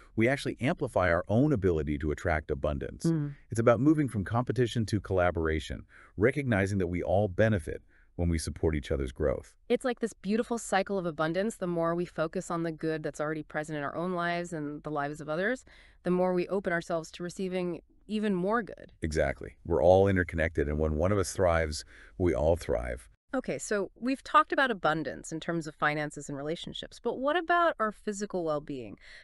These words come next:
Speaker 2: Does the Vortex have any insights to offer in that area?
Speaker 1: Absolutely. The book emphasizes the undeniable connection between our thoughts,
Speaker 2: Mm.
Speaker 1: emotions, and physical health.
Speaker 2: Huh.
Speaker 1: Our bodies are constantly responding to our vibrational frequency.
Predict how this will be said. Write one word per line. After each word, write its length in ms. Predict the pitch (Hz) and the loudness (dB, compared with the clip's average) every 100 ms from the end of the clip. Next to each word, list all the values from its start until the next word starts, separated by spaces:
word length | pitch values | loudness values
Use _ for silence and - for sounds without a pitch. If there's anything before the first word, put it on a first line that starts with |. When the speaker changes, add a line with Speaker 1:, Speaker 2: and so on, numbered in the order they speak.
| - | -2
Speaker 2:
Does 140 | 226 | -2
the 80 | 226 | 0
Vortex 480 | 220 311 - 381 - | 2 2 2 -4 0
have 160 | 277 | 0
any 260 | 269 262 226 | 2 0 -2
insights 640 | 220 302 - 156 113 - - | 2 2 2 -4 -4 -8 -10
to 100 | - | -4
offer 340 | 151 - 160 | -4 -4 -6
in 120 | 156 | -6
that 160 | 165 170 | -4 -2
area? 420 | 208 190 - - | -2 -2 -6 -12
Speaker 1:
Absolutely. 640 | 71 78 71 65 62 50 58 _ _ - - - | -6 -4 -4 -4 -6 -8 -16 _ _ -20 -20 -10
The 80 | - | -4
book 280 | - 101 - | 6 6 6
emphasizes 720 | 92 92 104 - 90 87 78 | 0 2 2 4 6 4 -2
the 180 | 78 82 | -4 -2
undeniable 540 | 90 98 98 87 82 82 | 2 2 2 2 2 -2
connection 540 | - 82 71 - 67 | 0 0 0 -4 -6
between 340 | 65 67 73 69 | -6 -6 -4 -2
our 140 | 65 | -4
thoughts, 560 | - 65 78 - - - _ 117 | 0 0 0 -6 -16 -18 _ -4
Speaker 2:
Mm. 240 | 127 113 - - | -2 -2 -8 -2
Speaker 1:
emotions, 800 | 80 82 71 65 - 67 67 - - - | 2 2 2 -2 -6 -6 -8 -14 -20 -10
and 220 | 69 69 | -6 -4
physical 320 | - 69 65 | -6 -4 -4
health. 240 | 67 90 62 - _ | 0 0 -2 -14 _
Speaker 2:
Huh. 160 | 190 156 - _ - | -4 -4 -6 _ -6
Speaker 1:
Our 80 | 69 | 0
bodies 380 | 73 76 80 76 | 2 2 0 0
are 80 | 76 | -6
constantly 580 | - 85 78 78 82 | -2 -2 -2 -6 -4
responding 580 | 73 69 - 90 90 80 | -4 -6 -4 -2 -2 -2
to 120 | 71 73 | -4 -4
our 100 | 69 | -2
vibrational 520 | 69 69 65 - 64 | -2 -2 -4 -6 -8
frequency. 460 | - 73 53 - | -6 -8 -10 -16